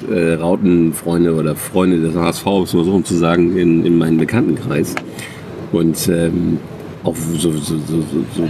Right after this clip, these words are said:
gern ich es denen wünschen würde, weil die's natürlich, also alle natürlich mehr oder weniger verdient haben, dass dieser komische Verein aus der Vorstadt da drinnen bleibt. Äh, die Mannschaft und der, vor allen Dingen die Führungsebene an sich, die,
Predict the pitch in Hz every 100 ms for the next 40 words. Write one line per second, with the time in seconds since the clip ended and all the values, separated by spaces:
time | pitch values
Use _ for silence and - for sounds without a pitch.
0 | 78 90 110 120 - 98 - - 95 92
1 | 98 156 110 82 73 78 101 113 98 92
2 | 107 90 78 82 92 - - 113 101 90
3 | 78 76 - 98 95 90 92 85 87 87
4 | 87 92 85 - 131 - 98 101 - 104
5 | 95 90 123 120 - 95 101 107 98 -
6 | 104 90 87 90 - 120 110 - 90 101
7 | 92 85 - - - - - - 101 175
8 | 170 98 90 98 - 131 95 95 95 87
9 | - - - - 104 104 110 135 139 -
10 | 101 98 - - - - - - - 92
11 | 92 95 98 101 120 101 90 139 117 85
12 | 104 104 92 85 110 98 92 92